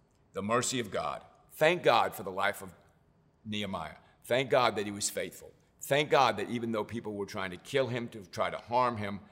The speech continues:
trying to destroy him, try to stop him from building the wall, that he persevered with the help of his God, that he trusted the Lord, and the Lord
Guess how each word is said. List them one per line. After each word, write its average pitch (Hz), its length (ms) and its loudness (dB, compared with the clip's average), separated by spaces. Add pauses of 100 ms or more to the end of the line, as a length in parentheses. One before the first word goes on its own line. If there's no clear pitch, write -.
(220)
trying 104 240 0
to 95 40 -10
destroy 113 480 2
him, 87 240 -8 (120)
try 104 240 2
to 98 100 -4
stop - 460 0
him 92 180 -8
from 90 180 -12
building 95 480 -6 (1600)
the 107 100 -4
wall, 107 760 0
that 90 140 -6
he 135 300 -2
persevered 110 720 -2
with 92 120 -8
the 87 80 -10
help 104 280 0
of 101 120 -2
his 95 160 -8
God, 82 360 -4 (300)
that 95 120 -12
he 95 80 -8
trusted 120 440 0
the 120 100 -2
Lord, 101 400 -2
and 92 120 -10
the 87 60 -8
Lord 90 400 -2